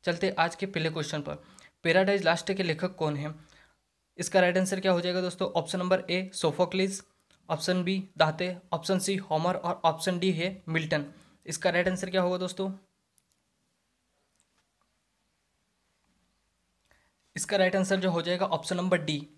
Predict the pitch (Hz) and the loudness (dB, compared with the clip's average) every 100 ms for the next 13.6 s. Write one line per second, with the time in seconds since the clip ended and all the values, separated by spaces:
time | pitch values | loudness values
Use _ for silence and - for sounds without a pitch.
0 | - - 180 196 196 160 175 196 190 160 | -20 -10 -4 -2 2 2 6 4 4 2
1 | 160 190 190 165 180 180 190 185 185 185 | 2 -2 -2 -2 -2 -2 -2 -2 -4 -6
2 | 196 196 - - _ 165 170 156 160 139 | -10 -12 -20 -20 _ -2 0 2 -2 -2
3 | - 160 175 190 185 190 196 165 160 160 | -6 -4 0 0 -2 -2 0 4 4 4
4 | 151 147 151 - _ _ _ _ _ 190 | -2 -4 -8 -14 _ _ _ _ _ -4
5 | 190 151 - _ _ _ - 165 190 214 | -4 -6 -16 _ _ _ 0 4 4 4
6 | 190 202 165 160 - 185 156 - 196 190 | 2 2 4 4 2 -2 -2 -2 -2 -2
7 | 160 185 190 190 180 175 180 190 196 185 | -2 0 2 0 0 -2 -4 -4 0 2
8 | 165 151 185 156 143 - - - _ _ | 2 4 4 2 -2 -10 -18 -18 _ _
9 | _ - 175 196 190 202 196 175 - 190 | _ -4 2 2 2 0 -2 -4 -6 -4
10 | 196 190 196 196 170 180 185 185 175 170 | 0 0 0 -2 -4 -2 0 0 -2 -2
11 | 175 170 170 151 147 - - - - 196 | -4 -8 -6 -6 -8 -12 -20 -12 -2 2
12 | 165 156 190 190 175 190 190 175 185 151 | 4 4 4 4 2 4 2 2 0 4
13 | 170 190 170 156 185 | 4 6 2 0 -2